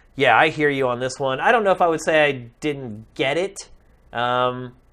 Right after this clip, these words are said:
but it just was not as good as I thought it was going to be. Um,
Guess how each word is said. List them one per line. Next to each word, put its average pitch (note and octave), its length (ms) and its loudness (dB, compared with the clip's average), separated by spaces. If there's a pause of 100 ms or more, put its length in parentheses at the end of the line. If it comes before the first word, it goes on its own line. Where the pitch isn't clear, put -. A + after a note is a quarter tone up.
(260)
but C#3 380 2
it C#3+ 120 -6
just D#3 260 -2 (160)
was C#3 300 -2 (220)
not D3 480 0
as C3+ 140 -4
good B2 340 0
as A2+ 140 -2
I A2 100 -4
thought G2+ 240 -6
it F#2 40 -10
was F#2 120 -12
going F2+ 300 -10
to F#2 100 -18
be. E2 300 -14 (320)
Um, F#2 560 -10